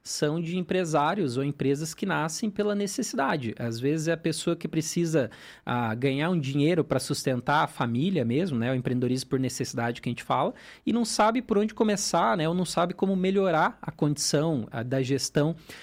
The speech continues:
do teu negócio. E nessa jornada, que por vezes é muito solitária, o Sebrae existe com o intuito de apoiar essas empresas. E pra qualquer tamanho de negócio, qualquer tipo de negócio que tenha, ah, alguma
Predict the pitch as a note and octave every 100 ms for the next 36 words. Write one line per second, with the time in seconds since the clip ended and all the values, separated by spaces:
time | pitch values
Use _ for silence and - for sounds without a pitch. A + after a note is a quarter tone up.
0 | - C#3 C#3 C#3+ C#3+ A#2+ G#2 G2 - -
1 | D#3 F3+ - F3+ F#3+ F#3+ E3+ F#3 F3+ C3
2 | - C3+ D3+ C3 C#3 C#3+ C3+ C#3+ C#3+ -
3 | C#3 B2+ C#3 E3+ B2+ B2 - E3 D3+ F3+
4 | A3 G3+ C3 F3 A#3 - C4+ - - -
5 | - G#3+ A3 G#3 A3 G#3 G#3+ G#3+ A3+ F#3+
6 | A#3+ - - - C3+ C3+ A#2+ A2 A2 A#2+
7 | C#3 - F3 F#3 F3 - G#3+ G#3+ G3 D#3+
8 | F#3 E3 D3 C3+ C#3 D#3+ - D#3 E3+ E3+
9 | - E3+ - D3+ C#3+ B2 A#2+ D#3 - F3
10 | - - - - D3+ - D#3 F#3 C#3 G2
11 | - _ - _ - A#2 A2 G#2 F#2+ F#2+
12 | A#2+ A2 B2+ C#3 C#3+ A#2+